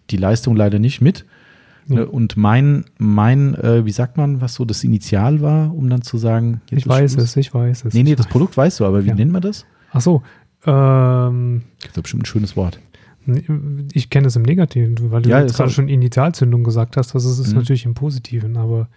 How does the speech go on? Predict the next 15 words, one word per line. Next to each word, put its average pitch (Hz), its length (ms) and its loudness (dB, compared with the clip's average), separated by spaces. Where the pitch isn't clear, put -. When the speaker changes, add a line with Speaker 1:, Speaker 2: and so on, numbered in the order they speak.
Speaker 1:
Ich 139 120 -6
such 139 100 -2
Speaker 2:
nee, 139 60 0
Speaker 1:
das 131 80 4
Speaker 2:
weiß 127 100 2
ich - 60 2
Speaker 1:
negativ. 110 220 0
Speaker 2:
nicht. 95 180 -4
Speaker 1:
<laughs> - 840 -8
Genau, 110 240 0
also 104 220 -4
das 107 160 -4
Negativ 151 440 2
zu 139 120 0
Initialzündung, 123 880 0